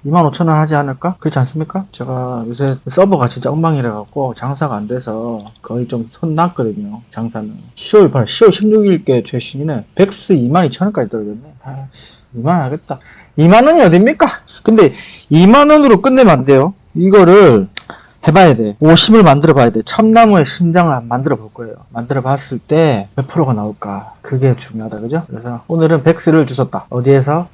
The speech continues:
카오방에서. 제가 얘기했죠. 그, 저는 필드만 돌아다닌다고. 룬 주스려고. 룬. 응? 베르 주스려고. 베르.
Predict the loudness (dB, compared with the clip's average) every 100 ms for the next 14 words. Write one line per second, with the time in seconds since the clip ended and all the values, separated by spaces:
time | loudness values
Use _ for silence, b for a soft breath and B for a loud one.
0 | -10 -2 0 0 -2 -12 _ b b b
1 | b b -2 2 2 2 0 -2 0 0
2 | 0 0 0 -2 -8 _ -4 0 2 4
3 | 4 4 0 -4 -4 -6 -8 -16 -2 2
4 | 4 4 0 -4 -6 -10 -4 4 4 4
5 | -2 _ -2 0 0 0 4 4 6 4
6 | 4 4 2 0 2 4 2